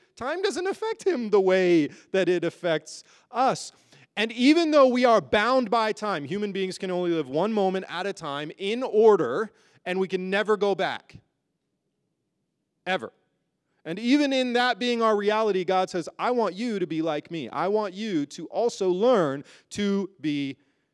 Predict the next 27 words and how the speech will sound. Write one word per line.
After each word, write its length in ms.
patient." 680
And 100
our 80
world 300
pushes 320
us 140
to 80
be 220
impatient, 840
running 480
from 260
the, 420
from 220
one 280
thing 300
to 120
the 100
next. 480
But 120
God 200
invites 380
us 160
again 220
to 160
be 520
like 300
him, 300